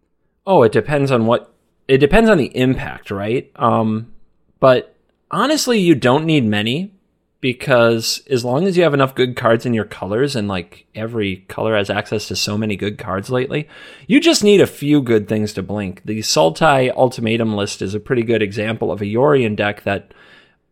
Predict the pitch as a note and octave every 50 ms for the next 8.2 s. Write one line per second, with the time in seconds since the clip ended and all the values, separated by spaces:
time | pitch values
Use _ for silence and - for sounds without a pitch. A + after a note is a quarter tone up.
0 | _ _ - C3 C3+ - - _ _ _ D3 D#3 - - _ - D#3 D3+ D#3 D3+
1 | D#3+ B2 G#2 - A2+ A2+ C3 D3+ F3+ F#3+ F#3+ F#3+ G3 G#3 G#3 - _ _ _ _
2 | _ _ _ - A#2+ A2+ A2 G#2+ G#2+ A2+ C3 D3 C#3 C#3+ D3+ C#3 A#2 A#2+ B2 A#2+
3 | A2 - G2+ G#2+ B2 D3+ - - E3 E3+ E3 E3 E3+ E3 - E3+ D#3+ E3 E3 -
4 | E3+ E3 E3 E3 E3 E3+ E3 D#3+ E3 - - A2 A2+ A2 G#2+ A2 A2 G#2 F#2+ C3+
5 | C#3+ D3 - E3 C3+ C#3 C#3+ B2 A#2+ A#2 A2 B2+ G#2 A2 A2 G#2+ G#2 - G2+ E2+
6 | F2 F2+ D2+ - C2 - - - _ _ _ _ _ _ _ _ _ _ _ -
7 | B2 B2+ C3 C3+ C3 C3 A#2 B2+ A#2+ A2+ G#2+ A#2 G2+ - - A2 F#2+ F2+ F2 D2+
8 | - - -